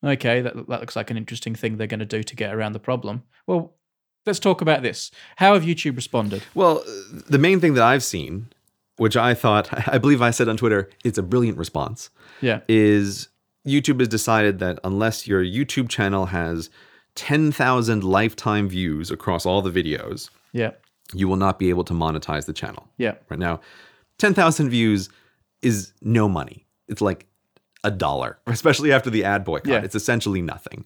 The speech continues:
Speaker 1: Yeah.
Speaker 2: So this hurts no creators, right? <laughs> Nobody with less than ten thousand views is making a living on YouTube. And I thought this was a fantastic response because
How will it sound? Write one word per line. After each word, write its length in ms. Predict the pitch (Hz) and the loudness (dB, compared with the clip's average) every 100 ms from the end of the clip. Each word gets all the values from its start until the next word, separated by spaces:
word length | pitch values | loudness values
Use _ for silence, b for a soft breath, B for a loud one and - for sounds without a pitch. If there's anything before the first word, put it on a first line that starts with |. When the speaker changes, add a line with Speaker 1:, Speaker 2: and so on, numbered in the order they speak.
| _ | _
Speaker 1:
Yeah. 220 | 139 104 B B B | 0 0 B B B
Speaker 2:
So 340 | - 113 101 104 | -2 2 4 4
this 260 | 131 151 | 2 0
hurts 600 | 123 123 120 - - - - _ - | 2 0 0 -2 -10 -12 -16 _ -2
no 220 | 117 120 | 2 4
creators, 680 | 120 127 110 92 85 80 - | 2 2 2 2 0 -4 -2
right? 240 | 113 107 - _ | -2 -2 -6 _
<laughs> 80 | |
Nobody 360 | 139 160 165 170 | 2 4 6 6
with 140 | 151 139 | 6 4
less 200 | 139 131 | 2 2
than 120 | 127 | 0
ten 200 | 139 127 | 0 2
thousand 280 | 117 110 104 | 2 0 0
views 200 | 98 101 | 0 -2
is 60 | 92 | 0
making 240 | 98 95 | -2 -2
a 60 | 92 | -2
living 260 | 92 80 82 | -2 -2 -4
on 160 | 78 | -6
YouTube. 420 | 71 - 98 107 - B B B B - | -8 -10 -12 -14 -18 B B B B 2
And 100 | 120 | 4
I 120 | 151 | 6
thought 160 | 165 139 | 4 4
this 160 | 135 | 4
was 320 | 123 110 98 - _ | 4 2 2 -8 _
a 100 | 113 104 | -4 0
fantastic 560 | 107 101 117 110 104 | 0 0 0 0 -2
response 560 | 92 - 104 92 90 - _ _ - | -4 -2 0 0 -4 -14 _ _ -8
because 500 | 110 120 104 98 | -2 2 2 2